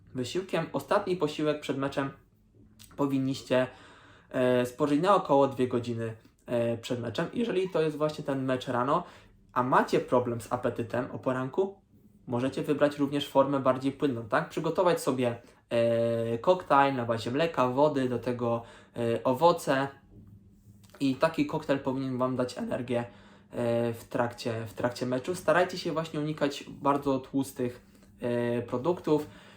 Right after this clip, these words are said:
e, na przykład jajka z majonezem. To może nie będzie najlepszy pomysł, jeżeli chodzi, e, o sam wysiłek, o sam mecz.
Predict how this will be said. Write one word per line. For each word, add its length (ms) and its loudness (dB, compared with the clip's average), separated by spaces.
e, 300 2
na 60 -4
przykład 260 -6
jajka 320 4
z 80 -2
majonezem. 720 2
To 100 2
może 380 2
nie 180 2
będzie 420 2
najlepszy 440 0
pomysł, 460 -2
jeżeli 240 0
chodzi, 500 -2
e, 280 2
o 100 2
sam 280 -2
wysiłek, 420 -2
o 80 -6
sam 220 -2
mecz. 260 -2